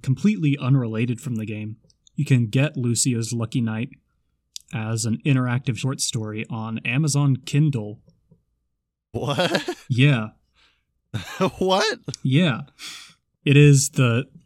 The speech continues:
Speaker 1: the second s-, or maybe the third story I played in Taxi by Night, but it is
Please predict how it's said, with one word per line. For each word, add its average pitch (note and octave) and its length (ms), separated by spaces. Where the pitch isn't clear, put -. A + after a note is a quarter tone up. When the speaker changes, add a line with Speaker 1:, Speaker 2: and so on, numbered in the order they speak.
Speaker 1:
the C#3 100
second D#3+ 380
s-, - 260
or C#3 80
maybe A3+ 200
the D3 120
third C3 320
story A2+ 320
I A2 40
played A#2 300
in A2+ 140
Taxi B2 420
by A#2+ 160
Night, A#2 300
but B2 120
it C3+ 120
is C#3+ 340